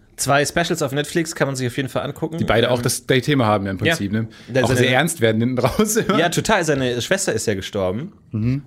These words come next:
Speaker 1: Und, äh, das behandelt er auch. Und das ist auf jeden Fall sehr interessant. Großartig, schaut's euch an.
Speaker 2: Auf jeden Fall toller, toller Stand-up, äh, mega modern, zeitgemäß und wirklich, also das ist irgendwie ein cooler, moderner Stand-up. Irgendwie gefühlt, äh, äh, kommen da neue Comedians gerade an den Start, die immer neue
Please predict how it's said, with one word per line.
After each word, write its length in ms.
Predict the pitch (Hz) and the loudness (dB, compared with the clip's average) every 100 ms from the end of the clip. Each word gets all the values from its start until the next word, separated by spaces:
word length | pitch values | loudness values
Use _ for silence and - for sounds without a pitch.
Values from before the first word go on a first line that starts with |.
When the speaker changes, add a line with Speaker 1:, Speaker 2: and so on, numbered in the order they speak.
| - | -4
Speaker 1:
Und, 420 | 110 110 107 107 | 0 2 0 -2
äh, 160 | 98 110 | -2 0
das 180 | 110 - | 0 0
behandelt 280 | 117 123 | -2 0
er 80 | 107 | 0
auch. 200 | 101 139 | -2 -6
Und 260 | - 107 104 | -8 -8 -8
das 140 | - | -6
ist 40 | - | -4
auf 80 | 110 | -4
jeden 120 | 147 | -4
Fall 160 | - 135 | -4 -4
sehr 80 | |
interessant. 540 | 131 - - 151 180 - _ _ _ _ | -4 -8 -4 -4 -4 -16 _ _ _ _
Großartig, 380 | - 151 87 90 | -10 -8 -6 -6
schaut's 200 | 117 113 | -4 -6
euch 100 | 123 | -6
an. 220 | 113 92 - | -6 -8 -6
Speaker 2:
Auf 100 | 117 | 0
jeden 100 | 139 | 2
Fall 120 | 135 | 2
toller, 300 | 123 117 113 | 4 4 4
toller 180 | 110 110 | 2 0
Stand-up, 360 | 107 113 110 - | 2 0 0 0
äh, 160 | 104 107 | 0 2
mega 340 | 107 120 131 | 4 4 6
modern, 380 | 120 113 110 107 | 4 4 2 2
zeitgemäß 500 | 110 104 110 107 101 | 0 0 0 0 0
und 100 | 104 | -2
wirklich, 320 | 101 101 - - - - - | -2 -4 -6 -12 -18 -20 -6
also 280 | 127 113 135 | -4 0 -2
das 120 | - | 0
ist 180 | 160 - | -2 -2
irgendwie 240 | 180 160 139 | 2 4 2
ein 80 | - | 2
cooler, 260 | - 175 | 0 2
moderner 640 | 139 117 123 123 104 92 - - _ _ | 2 2 2 2 2 -2 -8 -20 _ _
Stand-up. 460 | - 92 90 85 | -6 -4 -4 -4
Irgendwie 240 | 104 127 123 | 0 0 0
gefühlt, 500 | 113 - 151 135 - | -2 2 2 0 -4
äh, 360 | 127 123 123 | 0 2 0
äh, 20 | - - _ 120 - 98 - 127 127 113 | -4 -14 _ -10 -8 -8 -6 -6 -6 -4
kommen 200 | 143 139 | 0 4
da 40 | |
neue 220 | 127 127 | 4 4
Comedians 320 | 123 131 131 120 | 4 4 4 4
gerade 200 | 120 117 | 2 2
an 100 | 120 | -2
den 40 | |
Start, 300 | - 117 117 | 2 0 2
die 80 | 110 | 0
immer 160 | 117 | 0
neue 320 | 113 110 113 | 2 2 0